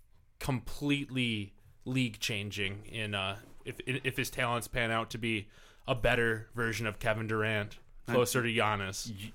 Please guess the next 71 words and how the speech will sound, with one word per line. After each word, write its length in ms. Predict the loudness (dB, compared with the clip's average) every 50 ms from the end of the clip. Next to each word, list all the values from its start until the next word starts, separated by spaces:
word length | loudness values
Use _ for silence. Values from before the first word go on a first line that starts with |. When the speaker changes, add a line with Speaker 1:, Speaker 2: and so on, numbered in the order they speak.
| -10 0
Speaker 1:
but 120 | 2 4 4
with, 120 | 4 4
Speaker 2:
you, 60 | 4
Speaker 1:
like, 180 | 4 4 2 2
more 140 | 2 2 2
Speaker 2:
you 100 | 2 2
Speaker 1:
perimeter 240 | 2 2 4 6 8
Speaker 2:
draft 240 | 8 8 8 6
Speaker 1:
shooting. 180 | 4 0 -4 -4 0
Speaker 2:
Victor 300 | 0 0 0 2 0 0
Wembanyama, 540 | 2 2 2 2 0 0 2 0 0 0 -2 -4
you, 100 | -6 -10 -14 -16 -20 -20 -20 -20 -20 -18 -16 -16 -16 -18 -20 -20 -16 -6 -2
they, 240 | 0 2 2 2 2 0 -2 -4 -6 -8 -8 -4
they 220 | -2 -2 -2 -2
seriously 640 | -4 -6 -8 -6 -4 -2 0 -2 -2 -4 -6 -8 -6
need 180 | -6 -6 -4
to 80 | -4 -4
look 180 | -6 -6 -6 -8
at 120 | -8 -6
trading 380 | -6 -6 -6 -6 -6 -8 -10 -10
Cade. 400 | -10 -10 -10 -10 -10 -12 -16 -18 -20 _ -20 _ _ -20 -20 -20 -20 -20 -20 _ -20 -20 _ -20 -18 -4 0
Speaker 1:
Well, 120 | 2 2
he's 200 | 2 2 2 2
not 120 | 2 4 4
a 40 | 2
point 260 | 4 2 2 2 2
guard 200 | -2 -4 -6 -4
though, 180 | -6 -6 -4 -2
right? 240 | 0 0 0 -2 -2 -8 -16 -20 _ -20 -20 -20 -20 -20 -20 -20 -20 -20 _ -20 -20 -20 -12
Speaker 2:
You 140 | -6 -6 -4
run 260 | -4 0 0 0 0
him 120 | 0 -2 -2
as 240 | -4 -4 -4 -4
one, 140 | -4 -4 -2
or 160 | 0 0 0
Jaden 360 | -2 0 -2 -2 -2 -4 -4 -4
Ivey, 340 | -4 -4 -4 -4 -6 -8
because 200 | -8 -10 -12 -14
he 120 | -12 -12 -12
can 140 | -10 -8 -8
run 160 | -6 -6 -8
point. 340 | -8 -8 -8 -6 -6 -6 -8 -10
Speaker 1:
Nah, 320 | -6 -2 0 2 4 4 4
man, 220 | 4 2 2 4
I, 300 | 6 6 6 6 6 6
I 40 | 8
don't 160 | 8 8 6
think 180 | 4 2 2 2
so. 180 | 4 6 6 6
I 60 | 6
think 200 | 6 2 0 4
you 60 | 4
Speaker 2:
I'm 80 | 6 8
a 40 |
little 180 | 10 10 10 8
sour 280 | 6 6 6 8 8 8
Speaker 1:
I, 60 | 6
Speaker 2:
on 140 | 4 2 -2
Cade 260 | -2 -2 -4 -4 -4
too. 180 | -2 -2 0 0
A 40 | 2
guy 160 | 0 0 0
can't 220 | -2 -6 -8 -8
stay 140 | -4 -4 -4
healthy, 360 | -2 -2 -2 -2 -2 -2 -4
and 80 | -4 -2
he's 140 | -2 -4 -4
never 180 | -4 -2 -2
improved 360 | -4 -4 -4 -4 -4 -4 -4 -6
his 100 | -6 -4
shot. 520 | -4 -4 -2 -2 -2 -2 -4 -4 -6 -8